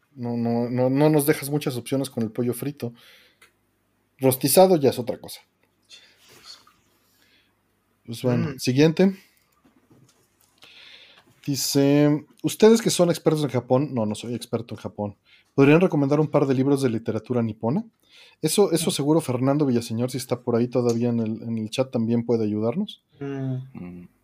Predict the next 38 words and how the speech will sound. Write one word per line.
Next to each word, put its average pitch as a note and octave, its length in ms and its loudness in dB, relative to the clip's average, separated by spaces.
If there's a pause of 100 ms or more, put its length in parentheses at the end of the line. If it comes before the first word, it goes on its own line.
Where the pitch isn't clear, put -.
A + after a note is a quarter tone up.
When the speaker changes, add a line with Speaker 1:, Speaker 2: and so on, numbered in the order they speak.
(160)
Speaker 1:
Adelante A#2 480 0
ustedes, C#3+ 360 2
yo C3+ 160 6
la B2+ 100 6
verdad A#2 240 2
soy A#2 180 -2
ignorante. G2+ 540 -4 (580)
Speaker 2:
Mm. C#3 320 -8 (720)
No, F3 120 2
a D#3 120 6
mí E3+ 80 0
me F#3 100 0
gusta E3+ 260 0
muchísimo C#3 800 0
Kawabata, A#2+ 720 0 (460)
por A2+ 140 -10
ejemplo, A2 400 -8
¿no? G3 160 -10 (460)
Este, A2 920 -2
Yasunari C3 440 2
Kawabata. G#2+ 520 -8 (480)
Eh, A#2+ 320 -6
gran, C#3 400 0
gran C3 280 2
escritor. B2+ 480 -4
Creo D#3 160 -6
que F#3 80 0
él F#3 120 -4
fue F3 300 -6
el F3+ 140 -8
primero, E3+ 580 -4
si - 220 -8
no F#3 160 -4
me F#3 100 -6
equivoco, E3+ 500 -4
fue E3+ 120 -6
el E3+ 60 -16
primer D#3 440 -4